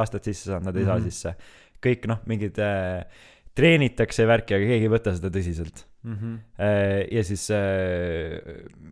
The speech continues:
Speaker 1: üks, äh,
Speaker 2: See on, äh, muide korraks, kas see on Netflixis olemas või?
Speaker 1: See on Netflixis ka.
Speaker 2: Jah, va-, lahe.
Speaker 1: Vi-, minu meelest sa ütlesid, et see oli Netflixis ka.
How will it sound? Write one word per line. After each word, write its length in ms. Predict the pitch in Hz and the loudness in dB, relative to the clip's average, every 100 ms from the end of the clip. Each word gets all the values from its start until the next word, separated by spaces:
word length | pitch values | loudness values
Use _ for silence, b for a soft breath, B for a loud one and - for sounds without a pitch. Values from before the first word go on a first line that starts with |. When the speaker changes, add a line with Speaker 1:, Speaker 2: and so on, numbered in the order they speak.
| - | -8
Speaker 1:
üks, 320 | 117 - - | -6 -6 -4
äh, 100 | 104 | 0
Speaker 2:
See 140 | 98 143 | 4 6
on, 120 | 135 | 6
äh, 240 | 131 127 - | 6 4 2
muide 300 | 139 123 113 | 0 0 0
korraks, 340 | 123 110 - | -2 -2 -6
kas 140 | 123 - | -6 -2
see 80 | |
on 60 | 123 | 0
Netflixis 500 | 123 - 110 - 107 | 0 0 -6 -4 -4
olemas 320 | 110 101 98 107 | -2 -2 -6 -8
või? 120 | 107 | -4
Speaker 1:
See 100 | 143 | 0
on 80 | 139 | 0
Netflixis 440 | 127 - - - | -2 -6 -12 -12
ka. 200 | - 90 - | -10 -10 -8
Speaker 2:
Jah, 160 | 110 101 | -10 -8
va-, 140 | 107 107 | -8 -4
lahe. 240 | 117 117 | -2 0
Speaker 1:
Vi-, 200 | 147 147 | 0 -2
minu 220 | - 143 135 | -4 -2 -2
meelest 160 | 107 | -2
sa 80 | 117 | -6
ütlesid, 180 | - 82 | -6 -10
et 80 | 82 | -8
see 120 | 82 | -8
oli 80 | 80 | -6
Netflixis 460 | 80 - 78 - | -8 -12 -16 -16
ka. 140 | - | -12